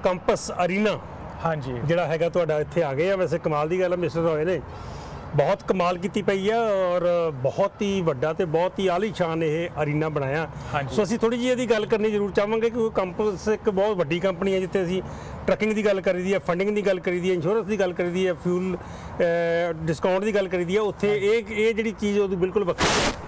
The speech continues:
Speaker 2: ਹਾਂਜੀ।
Speaker 1: ਪਰ ਪੰਜਾਬੀ ਸਾਡੇ ਜਿੱਥੇ ਵੀ ਦੁਨੀਆ 'ਚ ਦੇਖਦੇ ਆ, ਜਦੋਂ ਇੱਥੇ ਆਏ ਕਿਤੇ
Speaker 2: ਹਾਂਜੀ।
Speaker 1: ਤੇ ਜ਼ਰੂਰ, ਅਹ, ਇਸ ਅਰੀਨਾ ਦੇ ਵਿੱਚ ਆਉਣਗੇ। ਤੇ ਇਹ ਕਿੰਨਾ ਪੁਰਾਣਾ ਹੈ?
Speaker 2: ਜ਼ਰੂਰ ਆ। ਇਹ actually ਹੁਣੇ ਹੀ ਬਣਿਆ ਹੋਇਆ ਵੇ। ਇਹ ਖੁੱਲ੍ਹਾ ਸ-, ਖੁੱਲ੍ਹਿਆ ਸੀਗਾ ਦਸੰਬਰ ਵਿੱਚ।
Speaker 1: ਅੱਛਾ ਜੀ।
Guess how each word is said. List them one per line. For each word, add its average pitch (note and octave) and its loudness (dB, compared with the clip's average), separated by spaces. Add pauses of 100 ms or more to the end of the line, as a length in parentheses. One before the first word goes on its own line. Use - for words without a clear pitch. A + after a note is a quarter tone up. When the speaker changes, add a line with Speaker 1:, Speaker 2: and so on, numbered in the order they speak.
(140)
Speaker 2:
ਹਾਂਜੀ। D3 -2
Speaker 1:
ਪਰ B2 2
ਪੰਜਾਬੀ F3+ 0
ਸਾਡੇ G3 2
ਜਿੱਥੇ - 0
ਵੀ G3+ -2
ਦੁਨੀਆ F#3+ 0
'ਚ - 0
ਦੇਖਦੇ F3 0
ਆ, G3+ 0
ਜਦੋਂ G3+ 2
ਇੱਥੇ F#3 0 (140)
ਆਏ E3+ 0
ਕਿਤੇ E3 0 (240)
Speaker 2:
ਹਾਂਜੀ। D3+ 0
Speaker 1:
ਤੇ F3+ 2
ਜ਼ਰੂਰ, G#3+ 2
ਅਹ, G3+ 0
ਇਸ G3 0
ਅਰੀਨਾ G3 0
ਦੇ G#3 2
ਵਿੱਚ G3 -2
ਆਉਣਗੇ। A3 2
ਤੇ A#3 -2
ਇਹ A#3 2
ਕਿੰਨਾ A3 0
ਪੁਰਾਣਾ F3+ 0
ਹੈ? C3 -2
Speaker 2:
ਜ਼ਰੂਰ C3+ -2
ਆ। - 0
ਇਹ G#3+ 0
actually - 2
ਹੁਣੇ A3+ 0
ਹੀ - -2
ਬਣਿਆ F3 0
ਹੋਇਆ F#3 2
ਵੇ। G3 -2
ਇਹ F3 -2
ਖੁੱਲ੍ਹਾ F3+ 0
ਸ-, - -10 (180)
ਖੁੱਲ੍ਹਿਆ F#3 0
ਸੀਗਾ A3 0
ਦਸੰਬਰ F3+ -2
ਵਿੱਚ। - -4
Speaker 1:
ਅੱਛਾ D#3+ 0
ਜੀ। A#2+ -2